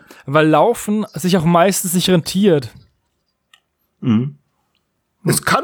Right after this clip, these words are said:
Speaker 2: Ja.
Speaker 3: das ist, D and D vier hat mich halt nie angemacht, so wie er das spielt, das als Voraussetzung klingt cool, wäre halt nicht meins,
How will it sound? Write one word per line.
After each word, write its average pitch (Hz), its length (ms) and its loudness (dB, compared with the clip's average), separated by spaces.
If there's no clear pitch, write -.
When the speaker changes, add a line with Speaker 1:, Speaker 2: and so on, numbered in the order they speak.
Speaker 2:
Ja. 147 180 0
Speaker 3:
das 214 160 -2
ist, 254 260 -10
D 202 220 -6
and 190 100 -2
D 185 60 -2
vier 247 320 0
hat 196 200 -2
mich 180 100 -2
halt 156 120 -2
nie 147 80 -4
angemacht, 359 600 -4
so 196 200 0
wie 196 80 2
er 185 80 2
das 185 100 0
spielt, 269 340 -4
das 240 220 -2
als 226 220 -6
Voraussetzung 180 1000 -2
klingt 170 360 -2
cool, 247 200 2
wäre 165 140 2
halt - 100 -4
nicht - 120 -10
meins, - 480 -4